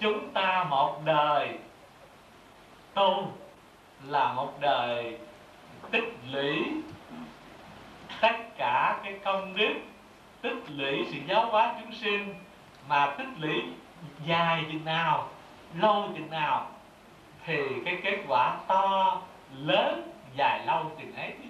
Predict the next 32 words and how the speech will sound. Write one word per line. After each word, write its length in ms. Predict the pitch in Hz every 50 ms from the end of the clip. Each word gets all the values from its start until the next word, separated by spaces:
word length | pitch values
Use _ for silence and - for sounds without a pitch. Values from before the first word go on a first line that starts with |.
| - -
vị, 120 | - - - - - - - - - - -
phải 160 | 135 - 185
không? 180 | 185 170 156 - - - - - - - - - - - -
Bây 120 | - 165
giờ 380 | 165 170 156 143 143 143 139 143
quý 80 | 175 175
vị 160 | - 156 151 147 156
có 100 | 196 202
muốn 180 | 220 220 220
sống 200 | - 220 226 226
lâu 300 | 214 202 190 190 190 190
không? 320 | 196 190 185 190 190 202 202 - - - - - - - - - - - - - - - - - - - - - - - - - - - -
Muốn 140 | 226 277 277
sống 140 | 269 254 247
lâu 340 | 240 208 196 202 208 202 196 185
thì 140 | 175 175 175 -
sau 260 | 226 220 202 202 - -
khi 120 | 208 214 214
sống 240 | 247 240 - - -
vô 240 | 220 220 226 202 196
lượng 300 | 180 170 170 - - 214
kiếp 200 | 262 311 320 294
vẫn 140 | - - - -
sướng 180 | 277 - 311
không? 300 | 254 247 185 147 - - - - - - -
Phải 140 | - 160 190 202 190 190
không? 140 | 175 170 - - - - - - - -
Mà 180 | - 156 156 156
muốn 180 | 190 240 330 320
sống 140 | - - 269
lâu 340 | 233 214 196 208 214 208 202
thì 60 | 175